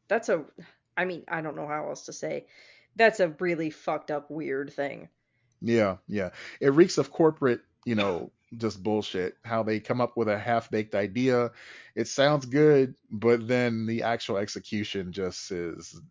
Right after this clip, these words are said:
Speaker 2: it's disappointing.
Speaker 1: Yeah.
Speaker 2: <laughs> So, yeah. All right, that happened. Um,
Speaker 1: <laughs>
Speaker 2: yeah. I thought something interesting,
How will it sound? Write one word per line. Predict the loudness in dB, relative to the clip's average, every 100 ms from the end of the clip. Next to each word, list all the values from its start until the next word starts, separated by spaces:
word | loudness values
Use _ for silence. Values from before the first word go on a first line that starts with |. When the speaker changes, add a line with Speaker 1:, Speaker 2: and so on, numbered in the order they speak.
| -14
Speaker 2:
it's | -12 -12 -14 -20
disappointing. | -12 -10 -10 -12 -10 -6 -6
Speaker 1:
Yeah. | -8 -12 -20 _ _ -8
Speaker 2:
<laughs> | -6 -8 -10 -10 -12 -14 -20 _ -20 _ -20 -18 -18 -20 -20 -20 -20
So, | 0 4 4 2 -6
yeah. | -6 -6 -6 _ _ -6
All | -2
right, | -2 -2 -8 _ _ -8
that | -2 0
happened. | 0 -4 -6 -12 -14 _ _ _ _ _ _ _ _ -2
Um, | 2 4 4 2 0 -4 -8 -18 _
Speaker 1:
<laughs> | _ _ _ _
Speaker 2:
yeah. | -6 -4 -4 -10 -20 _ _ _ _ _
I | 0
thought | 4 2 4
something | 2 2 0
interesting, | 0 -2 -4 -2 -2 -2